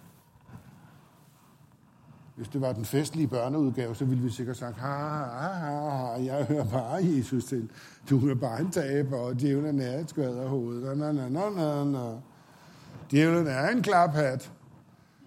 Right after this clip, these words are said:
Så kunne vi alle sammen have siddet med vores banner. Det er det, vi gør. Ved at deltage i nadveren, proklamerer vi offentligt for hele den åndelige verden, hvem vi hører til, hvad det betyder, det vi hører til.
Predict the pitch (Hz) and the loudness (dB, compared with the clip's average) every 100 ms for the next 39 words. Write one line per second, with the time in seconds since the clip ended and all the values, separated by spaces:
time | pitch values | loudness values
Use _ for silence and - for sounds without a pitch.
0 | - - 208 226 208 226 233 214 175 220 | -20 -2 4 8 8 8 4 6 6 6
1 | 226 208 190 143 190 196 180 - 175 226 | 4 4 4 4 2 2 -2 2 4 4
2 | 220 190 180 - - - _ _ - - | 0 -2 -4 -10 -20 -20 _ _ -20 -20
3 | _ _ _ - - - - - - 143 | _ _ _ -20 -20 -20 -20 -10 4 8
4 | 190 185 - - 220 262 285 - 226 208 | 8 8 2 2 8 8 8 4 2 0
5 | 190 180 170 190 220 202 180 - 170 151 | 0 2 4 2 2 0 -2 0 2 4
6 | 170 185 202 185 190 - 180 208 233 220 | 2 0 0 0 -2 2 4 4 2 2
7 | 175 - - - _ - - 147 - 170 | 0 0 -10 -20 _ -20 -12 -10 -2 2
8 | 233 269 269 208 208 170 165 190 185 156 | 6 6 6 4 4 4 2 2 2 4
9 | 139 147 160 135 - - - - 107 160 | 4 4 -2 -8 -16 -20 -20 -6 2 4
10 | 220 226 180 202 175 208 214 - - _ | 4 2 2 0 0 0 -2 -6 -20 _
11 | _ _ _ _ _ _ _ _ - 101 | _ _ _ _ _ _ _ _ -8 4
12 | 156 202 196 196 190 190 175 175 170 170 | 8 8 6 4 6 6 6 4 4 2
13 | 160 156 117 | 2 0 -2